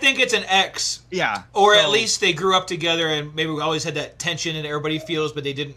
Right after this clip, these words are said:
Speaker 2: Yeah.
Speaker 1: hook up. So when Tim hooked up, he always had this issue.
Speaker 2: Yeah,
Speaker 1: Uh,
Speaker 2: her.
Speaker 1: you know, and
Speaker 2: Fantastic, dude. Like, obviously she's the rebel, the rebel contact, or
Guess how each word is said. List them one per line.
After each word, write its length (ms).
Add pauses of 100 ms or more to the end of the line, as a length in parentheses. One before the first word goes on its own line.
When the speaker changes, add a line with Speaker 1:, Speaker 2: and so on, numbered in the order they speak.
Speaker 2:
Yeah. 260
Speaker 1:
hook 120
up. 200 (280)
So 160
when 240
Tim 220
hooked 260
up, 120
he 120
always 260
had 240
this 240
issue. 480 (300)
Speaker 2:
Yeah, 320
Speaker 1:
Uh, 60
Speaker 2:
her. 220
Speaker 1:
you 120
know, 400
and 180
Speaker 2:
Fantastic, 500
dude. 240
Like, 200 (840)
obviously 380
she's 240
the 140
rebel, 400
the 140
rebel 300
contact, 540
or 180